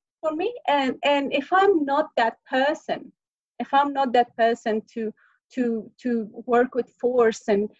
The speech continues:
show the people that, yeah, because I'm a C E O or I run an organization, and then at the same time I'm employee, employee somebody else, it is,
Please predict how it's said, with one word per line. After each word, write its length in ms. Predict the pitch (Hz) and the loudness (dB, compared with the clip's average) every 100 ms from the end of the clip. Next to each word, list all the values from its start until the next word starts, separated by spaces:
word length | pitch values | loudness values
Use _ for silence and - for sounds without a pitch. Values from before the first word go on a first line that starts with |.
| _ | _
show 240 | - 240 | 0 2
the 120 | 226 214 | 4 0
people 420 | - 240 240 214 | -6 -10 -8 -2
that, 160 | 202 190 | -2 2
yeah, 160 | 233 214 | 2 2
because 440 | 214 - 220 - - | -4 -12 -14 -12 -8
I'm 240 | 214 214 | -6 -8
a 40 | 214 | -10
C 220 | - 220 | -4 0
E 60 | |
O 300 | 220 220 214 202 | 2 2 2 0
or 100 | 202 | -2
I 140 | 190 | 0
run 240 | 202 214 | 2 2
an 100 | 208 | 0
organization, 960 | - 208 214 196 196 214 226 - 202 202 | -2 -4 -2 0 2 0 0 0 0 0
and 120 | 202 | 0
then 160 | 202 202 | 2 2
at 120 | 196 | -2
the 80 | 208 | -8
same 260 | - 202 | -2 -2
time 400 | - 220 202 208 - _ _ - | -2 -2 0 0 -4 _ _ -2
I'm 140 | 214 | 0
employee, 600 | 208 214 - 220 208 226 - | 2 0 0 2 4 2 0
employee 440 | 220 208 226 214 202 | -4 -2 0 2 0
somebody 500 | - 220 208 202 220 | 0 -2 0 0 4
else, 380 | 262 226 247 _ _ _ _ _ _ _ _ 285 | 4 2 -2 _ _ _ _ _ _ _ _ -4
it 80 | |
is, 100 | 277 | -4